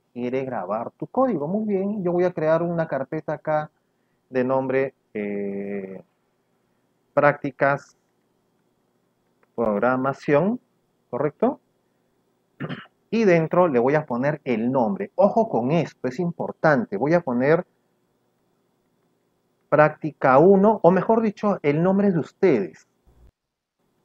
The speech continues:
Vamos a ver, Juanita Pérez. Vamos a, siempre lo agarramos a Juanita. Juanita Pérez. Pero ojo, Juanita Pérez, punto, y usted le va a agregar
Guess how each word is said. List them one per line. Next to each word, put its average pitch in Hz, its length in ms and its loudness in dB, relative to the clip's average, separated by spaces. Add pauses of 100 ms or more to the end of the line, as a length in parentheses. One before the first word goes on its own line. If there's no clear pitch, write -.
(140)
Vamos 135 300 0
a 104 60 0
ver, 92 120 -2
Juanita 139 600 -2
Pérez. 98 360 -4
Vamos 135 300 -6
a, 107 240 -4
siempre 190 340 -4
lo 165 80 2
agarramos 135 340 0
a 135 60 -6
Juanita. - 480 -8 (1120)
Juanita 120 520 -6 (340)
Pérez. 90 500 -6 (840)
Pero 123 320 0
ojo, 151 640 4 (1900)
Juanita 139 560 0
Pérez, 92 380 -6 (320)
punto, 190 720 6
y 240 80 -4
usted 165 320 -2
le 160 100 -2
va 120 100 0
a 135 40 2
agregar 131 560 -2